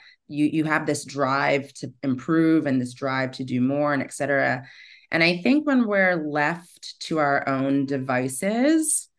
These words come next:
we can sort of hide behind those insecurities and those shame, and that drive can almost be negative, and we're really harsh on ourselves and critical. But I think if you can kind of use that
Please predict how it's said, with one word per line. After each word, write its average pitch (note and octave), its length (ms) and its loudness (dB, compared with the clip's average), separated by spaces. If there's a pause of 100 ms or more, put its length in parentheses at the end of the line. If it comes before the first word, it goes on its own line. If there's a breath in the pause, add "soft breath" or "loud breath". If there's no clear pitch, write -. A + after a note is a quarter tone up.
(680)
we F3 220 -4
can E3 840 2
sort G3 280 2
of E3+ 140 2
hide D#3+ 540 0
behind D3+ 640 0
those C#3 220 2
insecurities C#3 1040 -2
and C3+ 160 0
those C3 160 0
shame, C#3 640 -2
and C3 160 0
that C3 160 -2
drive C#3 420 0
can C#3+ 120 -8
almost C3 260 -4
be C3+ 80 -4
negative, C3 640 0
and B2 100 -2
we're A#2+ 180 -2
really A#2 220 -2
harsh C#3+ 340 0
on C3 160 -4
ourselves B2+ 440 -6
and B2+ 160 -8
critical. B2+ 560 -6 (720 soft breath)
But G#3+ 560 4
I E3 200 0
think B3+ 220 0
if B3 120 -4
you G3+ 140 -8
can F#3+ 180 -4
kind G3 260 0
of D3+ 140 0
use E3 400 0
that D3 320 -2